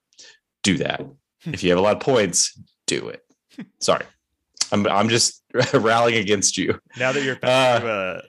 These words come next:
Speaker 2: Realm Reborn, though, like, uh, I, I've heard that it's just all gravy from here, like, as far as how good the game is. Like, all the
Speaker 1: Yep.
Speaker 2: expansions are fantastic, and you're gonna, you're probably gonna fly through 'em if you keep playing.
Speaker 1: Maybe,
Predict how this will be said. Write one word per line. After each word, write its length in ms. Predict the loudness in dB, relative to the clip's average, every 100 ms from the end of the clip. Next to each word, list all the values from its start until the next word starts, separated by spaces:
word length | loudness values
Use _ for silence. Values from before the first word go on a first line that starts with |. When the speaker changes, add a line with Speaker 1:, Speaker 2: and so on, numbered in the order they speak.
| -20
Speaker 2:
Realm 280 | -10 -6 -4
Reborn, 360 | -4 -2 -4 -2
though, 220 | -6 -6
like, 300 | -6 -8 -8 -8
uh, 220 | -4 -4 -8 _ _ -6
I, 140 | -4 -4
I've 140 | -4
heard 220 | 0 0 -2
that 140 | -6 -8 -10
it's 160 | -6
just 240 | -6 -6 -4
all 180 | -4
gravy 340 | -2 -2 -2 -6
from 180 | -10 -6
here, 200 | -4 -2
like, 320 | -4 -6 -8
as 120 | -8
far 180 | -6 -4
as 240 | -4 -6 -8 _
how 180 | -10 -10
good 200 | -8 -8
the 80 | -8
game 220 | -10 -12
is. 340 | -12 -12 -12 -14 _
Like, 140 | -14 -8
all 120 | -8
the 80 | -2
Speaker 1:
Yep. 80 | 2
Speaker 2:
expansions 360 | 2 -2 -12
are 60 | -12
fantastic, 600 | -12 -10 -10 -10 -12 -14
and 80 | -10
you're 100 | -8
gonna, 240 | -8 -8 -8
you're 100 | -6
probably 220 | -4 -4
gonna 120 | -6
fly 220 | -4 -4
through 180 | -2 -4
'em 80 | -4
if 100 | -8
you 60 | -10
keep 180 | -10 -8
playing. 260 | -8 -8 -14 _ _ _ _ _ _ _ -12 -12 _ _ _
Speaker 1:
Maybe, 400 | -4 -4 -6